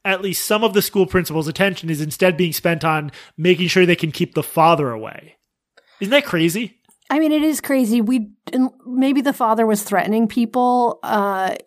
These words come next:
Speaker 2: do we know anything about that?
Speaker 1: We know
Speaker 2: I can im-, I can just, like, I can imagine an irate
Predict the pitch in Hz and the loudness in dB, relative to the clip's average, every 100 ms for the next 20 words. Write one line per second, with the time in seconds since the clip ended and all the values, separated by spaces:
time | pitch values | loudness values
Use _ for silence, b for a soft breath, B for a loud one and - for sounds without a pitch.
0 | - 226 226 220 220 214 214 185 170 175 | -4 0 2 2 2 0 0 0 0 -2
1 | 175 190 208 208 220 233 262 330 330 294 | 0 0 0 0 -2 0 0 2 0 0
2 | 302 311 277 - 262 254 262 277 302 269 | 0 2 0 -2 -2 -2 -2 -2 0 2
3 | 226 226 214 208 202 202 208 202 190 190 | 2 2 2 2 0 0 0 0 -2 -2
4 | 190 202 190 | 0 0 0